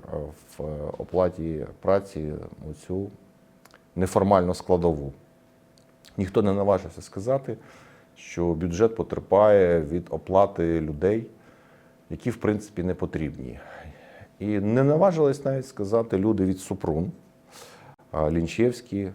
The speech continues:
там, Ковтонюки, вони сказали, що, мовляв, ми оплачуємо стіни. Е, насправді не стіни оплачувались, оплачувалися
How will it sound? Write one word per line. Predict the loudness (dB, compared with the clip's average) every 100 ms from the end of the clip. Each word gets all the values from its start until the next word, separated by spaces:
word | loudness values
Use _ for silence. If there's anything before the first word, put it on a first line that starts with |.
| -14
там, | -14 -12 -12 -12
Ковтонюки, | -12 -6 -4 -4 -4 -4
вони | -2 -4
сказали, | -4 -4 0 0 0
що, | -6 -8
мовляв, | -4 2 2 4
ми | 2
оплачуємо | 0 2 0 0 -2 -4 -4 -4 -4 -4 -6 -10
стіни. | -16 -2 0 0 -6 -12 _ _ _ _ _ _ _ _ _ _ -20 -20 _ _ -12
Е, | -10 -8 -10 -14 -16 -18 -18 -20 -20 -20 -20 -20 -20 -14 -8 -6
насправді | -2 2 2 2
не | 0
стіни | 0 -4 -4
оплачувались, | -4 -4 -6 -6 -8 -8 -10 -14 -20 -20 -20 -20 -20
оплачувалися | -10 -2 -2 -2 -8 -6 -8 -8 -8